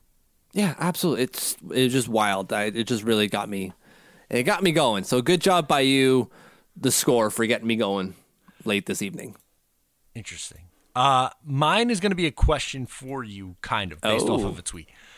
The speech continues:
Speaker 2: So the New York Islanders put out today a tweet, and it says, "Forty years ago today, the Isles reached the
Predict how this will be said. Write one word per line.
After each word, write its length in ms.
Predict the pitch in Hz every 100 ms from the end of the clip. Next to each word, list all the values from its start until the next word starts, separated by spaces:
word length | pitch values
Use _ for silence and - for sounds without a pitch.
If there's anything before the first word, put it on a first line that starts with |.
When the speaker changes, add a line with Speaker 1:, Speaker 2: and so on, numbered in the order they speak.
| - -
Speaker 2:
So 280 | - 170 170
the 140 | 143
New 160 | 156 160
York 240 | 196 220
Islanders 540 | 156 156 156 151 151 -
put 180 | - 131
out 220 | 117 101
today 340 | 113 101 95
a 60 | 95
tweet, 340 | - 101 90
and 80 | 98
it 80 | 101
says, 240 | 113 110 -
"Forty 360 | - 156 185
years 300 | 175 165 147
ago 220 | 147 139
today, 540 | 127 139 110 92 71 95 _ _ _ _ -
the 180 | 120 113
Isles 460 | - 127 151 170 135
reached 340 | 139 139 -
the 120 | -